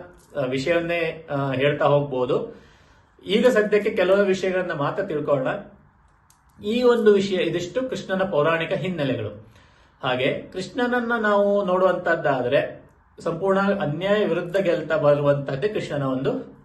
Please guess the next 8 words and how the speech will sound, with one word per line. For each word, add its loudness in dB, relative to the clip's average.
ಆ, 0
ಕೆಲಸ 0
ಆಗಿತ್ತು. -2
ಇನ್ನು -2
ಮಹಾಭಾರತದ 2
ಯುದ್ಧದಲ್ಲಿ -2
ಸಂದರ್ಭ -4
ಕೂಡ -4